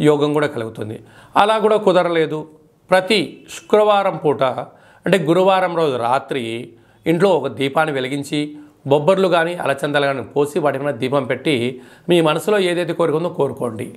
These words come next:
ఆ మరుసటి రోజు శుక్రవారం అంతా అయిపోయిన తర్వాత శనివారం రోజు ఈ యొక్క దీపాన్ని, ఈ బొబ్బర్లను, ఈ అలచందలను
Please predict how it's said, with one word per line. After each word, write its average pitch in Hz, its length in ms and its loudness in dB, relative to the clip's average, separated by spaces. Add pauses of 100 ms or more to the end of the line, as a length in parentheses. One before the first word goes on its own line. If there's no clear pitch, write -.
(360)
ఆ 208 280 4
మరుసటి 165 440 2
రోజు 170 520 0
శుక్రవారం 180 480 0
అంతా 156 200 -2
అయిపోయిన 147 280 -2
తర్వాత 139 280 -2
శనివారం 151 480 -2
రోజు 123 420 -4 (340)
ఈ 151 40 4
యొక్క 156 180 2
దీపాన్ని, 160 720 -4
ఈ 131 160 0
బొబ్బర్లను, 147 680 0
ఈ 135 100 0
అలచందలను 139 840 -2